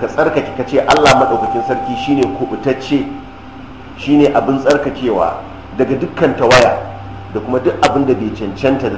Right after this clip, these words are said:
ɗaukakarsa ba, da ɗaukakar zatinsa, da sifofinsa, da sunayensa, da ayyukansa. Sannan kuma shi ne Assalam, bi ma'ana cewa shi ne mai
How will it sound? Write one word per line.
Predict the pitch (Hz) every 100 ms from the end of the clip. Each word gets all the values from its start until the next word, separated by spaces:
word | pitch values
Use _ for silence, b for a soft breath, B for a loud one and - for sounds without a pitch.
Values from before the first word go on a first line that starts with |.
| 98
ɗaukakarsa | 98 160 160 143 -
ba, | 101
da | 107
ɗaukakar | 101 101 131 131 107 95
zatinsa, | 95 143 143 120 110
da | 95 92
sifofinsa, | - 131 131 139 127
da | 104
sunayensa, | 98 147 143 123 120 120
da | -
ayyukansa. | 113 107 101 90 - - - - - - - - - - - - - - - - -
Sannan | 156 147 143 143
kuma | 147
shi | - 165 180
ne | 160
Assalam, | 156 - 127 143 147 143 143 139 -
bi | 113
ma'ana | 123 120 139 143
cewa | 147 151 127 127 - -
shi | 156
ne | 151 139
mai | 120